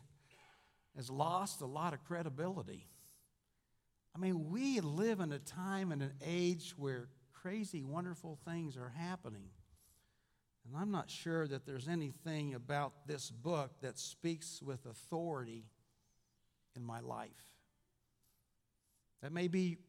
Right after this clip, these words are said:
your honest perspective and your thoughts. It's certainly the thoughts of the culture in which we live today. But I read the book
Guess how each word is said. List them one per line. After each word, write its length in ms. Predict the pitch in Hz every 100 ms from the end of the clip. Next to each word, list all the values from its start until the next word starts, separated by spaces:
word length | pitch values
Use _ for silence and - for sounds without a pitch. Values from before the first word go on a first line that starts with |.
| -
your 220 | 156 165
honest 400 | 156 185 196 -
perspective 720 | 180 - - 170 156 - 160
and 100 | 147
your 120 | 135 127
thoughts. 420 | 156 147 131 135
It's 140 | 123
certainly 500 | - 175 175 151 143
the 140 | 131 131
thoughts 680 | - 139 139 139 - - - -
of 140 | 131
the 60 | 120
culture 640 | - 156 139 - 143 135 131 - - _ _ -
in 80 |
which 240 | 131 127 131
we 140 | 131
live 260 | 120 131 127
today. 320 | 123 113 95 - _ _ _ _ _ _ _ _ _ _ _ _ _ _ _ _ _ _ _ _ _ _ _ _ _ _ _ _ _ _ _ _ _ _ 139
But 100 | 135
I 120 | 135
read 320 | 165 170 175
the 60 | 151
book 280 | 135 110